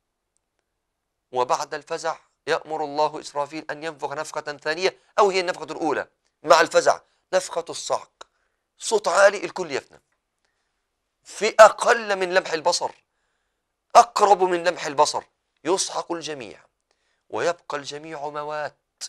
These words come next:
أربعون، الله أعلم أربعين إيه. في هذه الأثناء الله جل وعلا وحده، الواحد، القهار، الملك، ما عادش حد، انتهى الجميع. طب وملك الموت؟ طب وإسرافيل؟ طب و-، وجبريل؟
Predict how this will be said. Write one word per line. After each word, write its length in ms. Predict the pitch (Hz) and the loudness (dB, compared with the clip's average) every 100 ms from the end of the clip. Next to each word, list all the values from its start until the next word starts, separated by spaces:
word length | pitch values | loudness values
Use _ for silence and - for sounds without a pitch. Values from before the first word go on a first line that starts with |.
| - - | -18 -4
أربعون، 800 | 139 123 135 135 165 165 160 160 _ _ _ | -4 -2 -6 -6 -8 -10 -10 -16 _ _ _
الله 320 | 151 160 139 | 0 0 2
أعلم 220 | 139 127 - | 0 0 -8
أربعين 280 | 113 120 | -8 -12
إيه. 200 | - 92 - _ _ _ | -12 -18 -20 _ _ _
في 220 | - 185 170 | -10 -6 -2
هذه 260 | 208 180 | -2 -2
الأثناء 520 | 180 185 185 202 185 | -2 -2 0 0 2
الله 300 | 185 190 170 | 4 4 4
جل 160 | 165 160 | 2 0
وعلا 200 | 139 151 | 0 2
وحده، 320 | 147 - - _ - | 2 0 -16 _ 0
الواحد، 420 | 190 220 - 82 - - _ _ _ 185 | 12 12 12 4 -14 -20 _ _ _ 0
القهار، 580 | - 226 247 233 - - _ _ | 10 12 12 12 12 6 _ _
الملك، 520 | 220 233 320 294 - - _ _ _ - | 8 12 12 12 6 -16 _ _ _ -2
ما 80 | 180 | 0
عادش 200 | - - | 0 -6
حد، 180 | 107 - _ _ - _ _ - | -8 -12 _ _ -20 _ _ -2
انتهى 420 | 175 160 202 165 | -2 2 0 0
الجميع. 500 | 165 143 160 165 120 - _ _ _ _ | -2 -8 -10 -10 -10 -14 _ _ _ _
طب 100 | 160 | -6
وملك 320 | 160 214 196 | 0 0 0
الموت؟ 420 | 185 220 160 - - _ _ _ _ - | -4 -2 -4 -6 -20 _ _ _ _ -6
طب 100 | 156 | -2
وإسرافيل؟ 640 | 175 180 185 240 254 262 _ _ _ _ _ - | -2 0 0 0 -6 -8 _ _ _ _ _ -2
طب 160 | 175 | 4
و-، 1000 | 190 196 190 190 185 185 185 185 180 180 | 8 10 10 10 8 8 8 6 4 2
وجبريل؟ 640 | 165 190 196 220 269 - | 2 0 2 2 2 -2